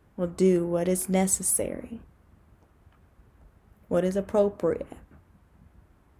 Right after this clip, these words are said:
to make wrong things right in your life and bring about the restitution that is in order. Okay?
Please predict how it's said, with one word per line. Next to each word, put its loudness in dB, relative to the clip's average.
to -8
make -4
wrong 0
things -4
right -8
in -2
your -2
life -8
and -2
bring 0
about 0
the 0
restitution 0
that 0
is 2
in -4
order. -6
Okay? -4